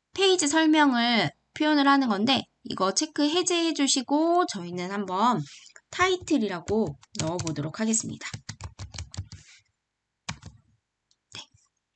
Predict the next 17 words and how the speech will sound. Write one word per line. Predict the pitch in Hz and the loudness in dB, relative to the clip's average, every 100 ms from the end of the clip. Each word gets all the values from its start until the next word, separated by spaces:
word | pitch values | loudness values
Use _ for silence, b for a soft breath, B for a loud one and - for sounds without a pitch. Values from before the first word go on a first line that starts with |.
| _ _ _ _ _ _ _ _ _ - | _ _ _ _ _ _ _ _ _ 0
자, | 180 180 | 2 4
그리고 | 247 269 247 | 2 4 6
나서 | 180 180 294 320 339 349 | 6 6 8 8 8 4
확인 | 339 330 302 | 0 0 2
눌러서 | 196 180 190 262 285 285 294 - _ _ _ _ _ _ _ | 2 -2 -2 2 6 6 4 -2 _ _ _ _ _ _ _
보시면 | - 175 208 254 269 - B - | -10 -4 2 4 4 0 B -10
자, | 185 | 0
지금 | 214 214 | 4 4
타이틀이라고 | 220 392 440 440 392 339 285 | 6 6 4 2 2 4 6
하는 | 269 254 | 4 4
페이지가 | 269 285 269 233 | 2 2 2 0
만들어졌고요. | 165 170 196 196 170 180 254 277 - | -2 -2 -2 -2 -4 -2 0 0 -4
자, | 165 | -4
이 | 185 | 0
상태에서 | 302 330 320 277 269 | 2 2 2 2 2
한번 | 240 196 190 226 220 | 2 2 4 4 4
닫아놓고 | - 160 190 180 165 - 311 349 370 | 0 -6 -4 -4 -6 -6 2 4 4